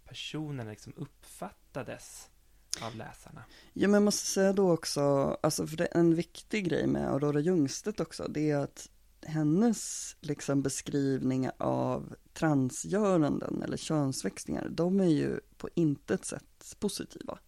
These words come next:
Speaker 2: Utan för henne är ju det liksom en, alltså någonting oerhört, eh,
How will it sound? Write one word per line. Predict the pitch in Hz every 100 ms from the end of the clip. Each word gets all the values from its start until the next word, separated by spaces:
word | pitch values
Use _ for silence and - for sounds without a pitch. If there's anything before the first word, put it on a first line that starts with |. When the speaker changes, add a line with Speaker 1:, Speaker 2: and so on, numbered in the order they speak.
| _ - - - _
Speaker 2:
Utan | - 143 143
för | 139
henne | 143 151 151 180
är |
ju | 175 147
det | - 113
liksom | 107 - 139 -
en, | 123 127 131 131 - _ _ - - - -
alltså | 135
någonting | 135 131 131 143
oerhört, | 175 165 175 180 127 - _ -
eh, | 139 -